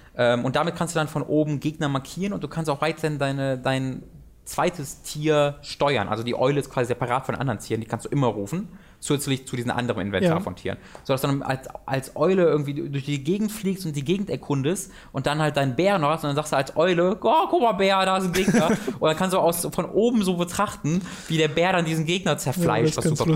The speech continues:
Speaker 1: cool
Speaker 2: lustig.
Speaker 1: aussieht. Ähm, und das hat mir echt viel Spaß gemacht, da die verschiedenen Möglichkeiten mal so ein bisschen zu erkunden. Ähm, du hast ein Dorf, was du halt aufbaust, weil, wie gesagt, deinen Stamm auch, äh, immer weiter aus-, aus-, aufbaust. Das machst du halt, indem du dein, dein neue Gebäude baust und die verbesserst und sowas.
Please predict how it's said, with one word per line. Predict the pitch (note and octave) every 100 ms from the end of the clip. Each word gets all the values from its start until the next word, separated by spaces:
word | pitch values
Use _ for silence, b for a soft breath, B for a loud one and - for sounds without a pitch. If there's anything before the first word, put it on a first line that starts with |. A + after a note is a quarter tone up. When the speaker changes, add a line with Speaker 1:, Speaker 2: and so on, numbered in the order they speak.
| A#2
Speaker 1:
cool |
Speaker 2:
lustig. | A2 A2 - A#2+ -
Speaker 1:
aussieht. | B B B
Ähm, | B2 B2
und | C3+
das | C3+
hat | D#3 -
mir | F3+
echt | F#3 F3+
viel | E3+
Spaß | - D#3+ -
gemacht, | B2 G#2
da | A#2+
die | B2
verschiedenen | B2 - - C#3 C3+
Möglichkeiten | B2+ E3+ - - A2+ -
mal | A2 G#2
so |
ein | A2
bisschen | G2+ A2+
zu | - -
erkunden. | - - G2+ G#2+ C3 B B B
Ähm, | - A2+
du | C3+
hast | F#3 F3+
ein | E3 D#3+
Dorf, | C#3+ E3+ G#3 - -
was | C#3+ -
du |
halt | D3+ -
aufbaust, | F3 F#3+ F3 F3+
weil, | C#3+ B2+ B2
wie |
gesagt, | C3+ C3+
deinen | A#2+ A#2+
Stamm | - B2+ D3
auch, | - C3 C3 - -
äh, | C3 B2+ B2
immer | A#2+ C3
weiter | B2 B2 B2+ A#2 -
aus-, | C3 - -
aus-, | C3+ C3+
aufbaust. | - C3+ B2+ B2+ B2+ B B B
Das | A#2+
machst | C3 -
du |
halt, | A#2+
indem | A#2 A#2
du | A#2
dein, | A2+ G#2+ G#2+ G#2
dein | G#2+ G#2+
neue | G#2
Gebäude | G#2+ C#3 G3+
baust | F3+ F3+ F3 F3 -
und | B2 A2+
die |
verbesserst | - - F#3 F#3+ E3+ E3+
und | D#3
sowas. | D#3 D#3 D3+